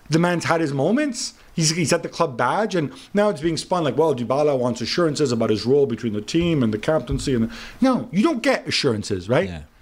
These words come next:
Speaker 1: If you can't play, you can't play, right? So stay fit, produce for a while, and then we have this conversation. If you love the club so much, you're already one of the highest,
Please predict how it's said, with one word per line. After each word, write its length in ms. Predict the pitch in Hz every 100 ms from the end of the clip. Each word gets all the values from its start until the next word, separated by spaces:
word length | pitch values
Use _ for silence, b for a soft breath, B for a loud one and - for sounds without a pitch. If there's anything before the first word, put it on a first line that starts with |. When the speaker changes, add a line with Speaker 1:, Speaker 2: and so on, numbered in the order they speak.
| b -
Speaker 1:
If 120 | 165
you 100 | 233
can't 280 | 247 262 -
play, 300 | 165 156 156
you 80 | 175
can't 260 | - 170 -
play, 280 | 135 95 - b b
right? 300 | 127 156 180 - b b -
So 360 | 190 151 -
stay 260 | - - 202
fit, 580 | 226 247 208 208 - -
produce 320 | 120 113 170
for 120 | -
a 60 | 277
while, 440 | 220 143 127 143 b b -
and 200 | 226 196
then 120 | 160
we 120 | 156
have 140 | 151 143
this 100 | 131
conversation. 600 | 135 127 120 135 131 117
If 140 | 113
you 60 | 131
love 200 | 160 -
the 100 | 139
club 240 | - 135
so 120 | -
much, 240 | 120 165 -
you're 100 | 113
already 180 | 143 170
one 100 | 135
of 60 | 120
the 120 | -
highest, 380 | 139 131 131